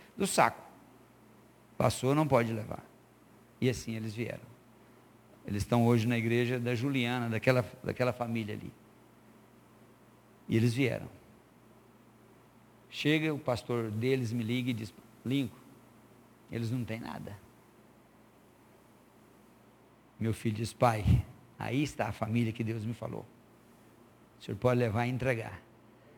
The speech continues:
Porque várias vezes, pai, nesses dias eu passava pela rua, eu via um mendigo, eu via uma outra pessoa e eu pensava: "Eu vou dar pra eles."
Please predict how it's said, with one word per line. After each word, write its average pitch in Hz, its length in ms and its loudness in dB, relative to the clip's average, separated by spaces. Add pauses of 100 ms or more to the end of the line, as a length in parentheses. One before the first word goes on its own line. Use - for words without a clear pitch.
(160)
Porque 127 260 2
várias 139 380 6
vezes, 151 260 4
pai, 117 280 2
nesses 123 340 -2
dias 131 240 0
eu 143 60 0
passava 127 440 4
pela 120 220 0
rua, 123 400 2 (460)
eu 135 120 4
via 143 220 6
um 139 60 6
mendigo, 127 720 2
eu 120 60 0
via 120 120 4
uma 135 120 4
outra 131 240 2
pessoa 127 440 -2
e 135 40 2
eu 139 60 -2
pensava: 113 380 -2
"Eu 120 60 0
vou 123 120 0
dar 120 140 8
pra 175 160 2
eles." 120 360 -6